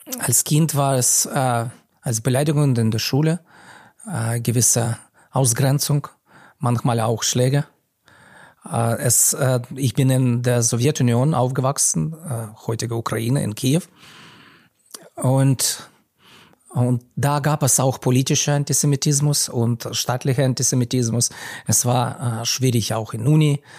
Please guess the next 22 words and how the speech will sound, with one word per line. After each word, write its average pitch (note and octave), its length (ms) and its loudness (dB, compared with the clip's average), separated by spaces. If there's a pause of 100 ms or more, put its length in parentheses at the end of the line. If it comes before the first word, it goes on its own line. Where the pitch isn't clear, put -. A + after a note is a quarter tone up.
(140)
einen C3 180 2
Platz C3+ 300 0
zu B2+ 140 0
bekommen A#2+ 580 4
und G#2+ 500 -6
Juden A#2 380 0
wurden A2+ 300 -4
auf A2 480 -12 (200)
allen A#2+ 300 -4
Ebenen, A#2 500 0 (640)
äh, A#2 380 -6 (840)
benachteiligt A#2 840 0
oder G#2+ 120 0
mindestens A#2 540 2
man A2+ 140 -2
versuchte, G#2+ 640 -6
uns A2+ 420 -4 (960)
zu - 160 -2
benachteiligen. A#2+ 640 -2 (320)
So, C3+ 180 2
äh, C3+ 520 -2
seit C#3 520 -2